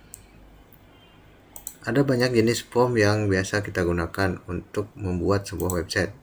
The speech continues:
Di antaranya adalah form login, form pencarian, form pen-, pembayaran, form komentar, pengisian data, survei, pengiriman file, pemesanan,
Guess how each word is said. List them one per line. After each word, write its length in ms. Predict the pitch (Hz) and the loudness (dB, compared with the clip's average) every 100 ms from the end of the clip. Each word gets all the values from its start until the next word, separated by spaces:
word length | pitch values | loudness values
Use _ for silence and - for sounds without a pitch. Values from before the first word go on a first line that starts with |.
| - | -8
Di 80 | 87 | -6
antaranya 560 | 85 85 85 95 95 | -4 -2 0 0 0
adalah 320 | 85 90 120 - - - - - - - - | 0 -2 -2 -6 -20 -20 -20 -20 -20 -12 0
form 240 | 139 120 | 2 4
login, 640 | 87 82 95 101 104 104 - - - - | 2 2 4 4 4 0 -8 -20 -14 -4
form 160 | 107 | 0
pencarian, 800 | 104 101 95 90 95 104 107 107 - - | 0 0 0 2 4 4 2 -2 -8 -6
form 160 | 87 90 | -6 -4
pen-, 240 | 90 - | -6 -4
pembayaran, 720 | 98 92 90 104 113 110 113 - | -2 2 4 4 2 0 -2 -6
form 240 | 85 85 | -8 -8
komentar, 800 | - 98 101 110 110 113 113 113 - - - - | -8 -4 -4 -2 0 2 2 -2 -12 -20 -20 -12
pengisian 320 | 95 92 92 92 | -8 -4 -2 0
data, 640 | 107 113 - 113 110 113 - | 0 -2 -2 0 0 -2 -6
survei, 640 | 113 107 - 113 113 110 | -4 -4 0 4 6 6
pengiriman 400 | 101 98 98 98 | 2 0 2 0
file, 400 | 101 113 117 117 131 - - - - | 0 2 4 2 -2 -14 -20 -16 -6
pemesanan, 720 | 101 104 110 113 117 117 127 | -2 0 0 0 0 0 -6